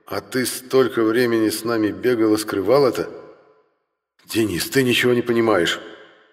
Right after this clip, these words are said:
ответил Малышев, и все картинки разом исчезли, погрузившись в темноту. «Что я не понимаю?» «Тогда следующий вопрос. Для чего мы здесь?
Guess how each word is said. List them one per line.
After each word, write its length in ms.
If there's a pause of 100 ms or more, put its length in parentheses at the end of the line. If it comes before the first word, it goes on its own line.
(120)
ответил 400
Малышев, 540
и 60
все 200
картинки 460
разом 320
исчезли, 400
погрузившись 580
в 60
темноту. 420 (680)
«Что 480
я 140
не 120
понимаю?» 440 (1040)
«Тогда 320
следующий 440
вопрос. 440 (160)
Для 180
чего 300
мы 100
здесь? 340